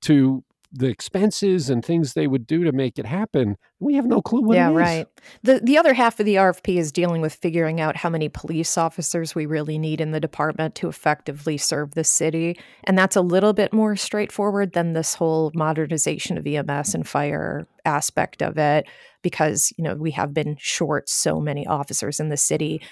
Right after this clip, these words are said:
Speaker 2: And, and the R F P for the staffing analysis is, is in keeping with a recommendation from the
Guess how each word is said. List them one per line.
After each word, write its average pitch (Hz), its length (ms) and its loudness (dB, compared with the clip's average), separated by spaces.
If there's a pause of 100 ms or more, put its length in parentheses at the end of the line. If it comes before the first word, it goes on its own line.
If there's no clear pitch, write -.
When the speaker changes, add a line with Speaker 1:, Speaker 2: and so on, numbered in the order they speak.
(240)
Speaker 2:
And, 170 320 0
and 175 140 4
the 170 80 4
R 165 120 8
F - 120 0
P 175 140 4
for 165 120 2
the 156 120 -2
staffing 156 420 2
analysis 151 560 0
is, 156 240 0
is 165 160 0 (140)
in 214 220 8
keeping 165 420 -2
with 151 160 -2
a 147 60 0
recommendation 156 840 0
from 151 180 -2
the 151 200 -2